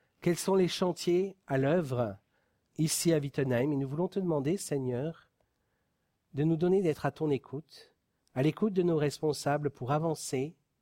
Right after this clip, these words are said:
ensemble dans la direction que tu as choisie.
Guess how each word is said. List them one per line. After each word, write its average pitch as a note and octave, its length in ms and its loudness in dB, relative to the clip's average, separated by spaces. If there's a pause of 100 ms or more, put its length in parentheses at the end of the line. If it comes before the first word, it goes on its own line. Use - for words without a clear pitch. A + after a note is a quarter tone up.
(120)
ensemble D#3 720 -4 (520)
dans F#3+ 180 2
la G3 100 2
direction D3+ 560 -2
que C#3+ 100 -10
tu - 160 -6
as A#2+ 80 -2
choisie. - 460 -12